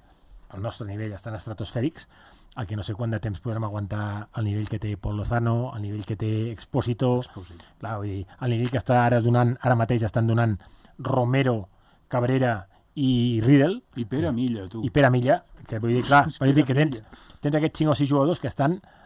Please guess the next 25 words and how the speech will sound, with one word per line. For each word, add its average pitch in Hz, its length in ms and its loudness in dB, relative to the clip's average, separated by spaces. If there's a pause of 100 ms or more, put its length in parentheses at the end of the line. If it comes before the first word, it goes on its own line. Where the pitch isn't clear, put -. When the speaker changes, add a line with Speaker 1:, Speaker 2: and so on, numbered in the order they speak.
(220)
Speaker 1:
<clears throat> 180 280 0
a 135 80 2
un 123 60 4
nivell 139 220 4
altíssim 156 420 0 (360)
i 127 60 -4
això 120 160 0
t'està - 240 0
marcant, 123 440 2 (480)
eh, 110 500 -6 (640)
aquest 123 260 -2
inici 139 340 2
de 131 100 2
campionat, 131 560 0 (460)
eh, 120 320 -2
tenint 123 220 -2
en 120 80 -2
compte 156 300 0 (100)
que - 140 -4
Puado 107 260 0
estava 147 240 2
lesionat, 120 320 0
que 123 80 -6
aquest 104 220 -10
Speaker 2:
Sí. 113 100 -14